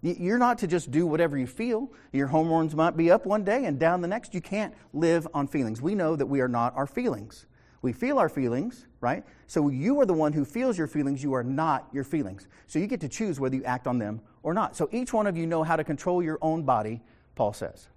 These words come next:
That's first. Secondly, then, we never exploit anyone sexually. We're not to exploit anyone any way ever, but especially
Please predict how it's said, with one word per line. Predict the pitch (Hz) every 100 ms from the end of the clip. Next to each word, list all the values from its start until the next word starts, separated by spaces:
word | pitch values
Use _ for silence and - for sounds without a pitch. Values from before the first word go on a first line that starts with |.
| _ -
That's | 131
first. | - 104 - - _ _ _ -
Secondly, | - 269 277 - 123
then, | 107 104 139 156 - _ _
we | 143 180
never | 170 170 226 214 127 127
exploit | 151 - 151 156 151
anyone | 214 139 80 98 123 _ _ _ _ -
sexually. | 180 - 92 73 - _ _ _ _ _ _ -
We're | 202
not | 185
to | 139
exploit | - 123 127
anyone | 135 139 139 135 131 - - -
any | 147 156
way | 143 170 143 160
ever, | 196 131 127
but | 135
especially | 127 - 180 - 110 113